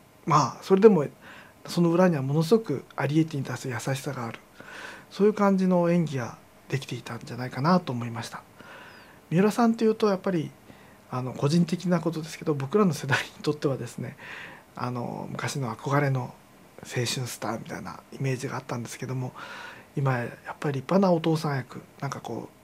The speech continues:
う、噂ではこう、あ、ランキング、アンケートとかしても、理想のお父さんナンバーワンみたいな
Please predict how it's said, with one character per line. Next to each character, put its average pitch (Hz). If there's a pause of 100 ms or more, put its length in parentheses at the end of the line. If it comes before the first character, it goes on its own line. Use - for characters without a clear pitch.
(260)
う、 -
噂 135
で 147
は 120
こ - (360)
う、 -
あ、 -
ラ 156
ン 180
キ 190
ン 190
グ、 - (140)
ア 175
ン 196
ケ 190
ー 165
ト 151
と 127
か 127
し -
て 165
も、 196 (1000)
理 143
想 208
の 190
お 180
父 185
さ -
ん -
ナ 131
ン 165
バ 175
ー -
ワ 160
ン 151
み 131
た 127
い 120
な -